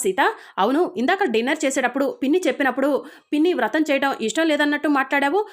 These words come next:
నువ్వేమైనా ప్లాన్ చేశావా?" అని రామ్ అంటాడు. "పో మామ, నేను అలాంటివి ఎందుకు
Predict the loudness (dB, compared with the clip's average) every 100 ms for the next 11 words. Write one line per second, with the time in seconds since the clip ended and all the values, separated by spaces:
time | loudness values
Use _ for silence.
0 | -8 -2 2 2 0 0 0 0 0 0
1 | 2 2 0 0 -2 -6 -16 -6 -2 0
2 | 0 0 2 2 0 -6 _ _ -2 0
3 | 0 0 -2 -4 -6 -2 0 0 0 -2
4 | -4